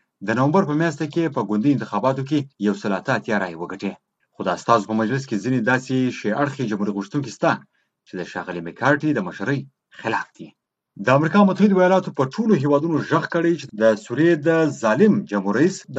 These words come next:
بشار الاسد ملاتړ کولو د مخې دي دوه ځلې فکر وکړي. امریکا دا خبره له هغه وروسته کړې چې د سوریې دفاع وزیر له هغه وخت راهیسې چې په دغه ملک کې کورنی جنگ پیل شوی، د ترکیې د مشرانو سره ملاقات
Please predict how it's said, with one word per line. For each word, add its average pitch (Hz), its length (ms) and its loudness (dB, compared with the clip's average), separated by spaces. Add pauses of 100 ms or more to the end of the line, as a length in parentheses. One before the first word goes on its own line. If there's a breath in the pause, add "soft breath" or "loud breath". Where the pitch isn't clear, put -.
بشار 107 260 -4
الاسد 101 400 0 (260)
ملاتړ 101 300 -2 (100)
کولو 160 220 2
د 135 120 4
مخې 156 220 -2
دي 165 100 0 (540)
دوه 143 180 4
ځلې 117 460 -2
فکر 104 200 -8
وکړي. - 280 -12 (500)
امریکا 87 320 -4
دا 107 120 2
خبره 110 200 2
له 110 100 4
هغه 107 140 -2
وروسته 139 280 -2
کړې 147 160 2 (100)
چې - 100 -8
د 101 140 0
سوریې 104 340 0
دفاع 127 240 2
وزیر 139 260 2 (280)
له 95 100 2
هغه 110 180 0
وخت 139 140 2 (100)
راهیسې 143 360 2
چې - 100 -12
په 110 120 0
دغه 98 120 -4 (100)
ملک 139 220 0
کې 147 280 0
کورنی 104 320 -2 (120)
جنگ 147 220 4
پیل 160 200 0
شوی، 170 200 2 (220)
د 95 40 -4 (100)
ترکیې - 300 0
د 110 120 2
مشرانو 120 380 -4
سره 127 180 0
ملاقات 92 300 -8